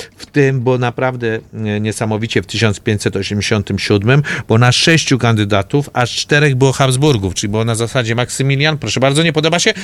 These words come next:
to tutaj się Ernest schował. Problem był taki, no, że szlachta nasza, była frakcja prohabsburska, żeby było jasne, ale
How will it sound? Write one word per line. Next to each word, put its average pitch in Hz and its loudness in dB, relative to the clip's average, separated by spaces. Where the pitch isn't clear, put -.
to 208 -12
tutaj 220 -2
się - -4
Ernest 117 0
schował. 107 -2
Problem 147 2
był 123 2
taki, 117 -2
no, 131 0
że 120 0
szlachta 131 -2
nasza, 120 0
była 143 4
frakcja 110 0
prohabsburska, 101 0
żeby 92 -2
było 101 0
jasne, 104 -2
ale 113 0